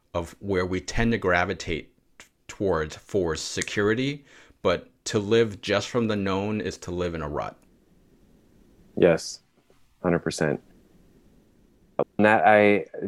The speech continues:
Speaker 2: this has been awesome. I think I, I can use what you just said as the answer to the next question, but I'm still gonna give you a chance to answer it again.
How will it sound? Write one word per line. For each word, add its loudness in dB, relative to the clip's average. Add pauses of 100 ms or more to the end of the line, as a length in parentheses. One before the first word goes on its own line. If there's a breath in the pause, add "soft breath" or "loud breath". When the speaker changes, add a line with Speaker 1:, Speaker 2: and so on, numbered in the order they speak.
(120)
Speaker 2:
this 0
has -6
been 2
awesome. 4
I 4
think 2
I, 6
I 2
can -2 (880)
use 6
what 6
you 4
just 6
said 8
as 4
the 4
answer 0
to -4
the 0
next -2
question, 2
but 2
I'm 2
still 2
gonna 2
give 2
you 6
a 0
chance -2
to -4
answer -2
it -4
again. 2